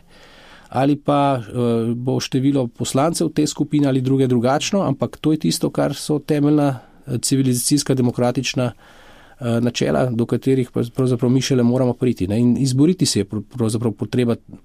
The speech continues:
potrebno, da se ta tema uveljavi kot ena od pomembnih tem na vseevropski ravni. To s-, zato so pa odgovorni tisti voditelji iz teh držav, ki čutijo na svoji koži, da ni vse v redu,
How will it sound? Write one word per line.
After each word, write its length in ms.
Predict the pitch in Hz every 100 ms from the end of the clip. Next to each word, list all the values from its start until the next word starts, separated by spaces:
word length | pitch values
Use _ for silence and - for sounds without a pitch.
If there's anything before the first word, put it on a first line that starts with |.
| _
potrebno, 460 | - 117 123 123 117
da 80 | 107
se 140 | 120
ta 180 | - 127
tema 280 | 127 127 123
uveljavi 440 | 113 113 110 113
kot 180 | 113 107
ena 200 | 113 113
od 80 | 107
pomembnih 500 | 107 107 113 107 -
tem 280 | 113 104 101 - - - - -
na 140 | 107
vseevropski 600 | 107 107 104 101 - -
ravni. 340 | 95 87 80 - -
To 140 | 135
s-, 180 | 135 -
zato 220 | 113 143
so 140 | 139
pa 120 | 139 139
odgovorni 480 | 123 120 135 135
tisti 340 | 117 143 - 143
voditelji 500 | 127 123 147 151 139
iz 100 | -
teh 140 | 135
držav, 360 | 127 113 127 147
ki 140 | -
čutijo 340 | 110 139 135 123
na 80 | 117
svoji 260 | - 123
koži, 320 | 123 143 151 135
da 100 | 127
ni 100 | 135
vse 180 | -
v 80 | 120
redu, 260 | 123 151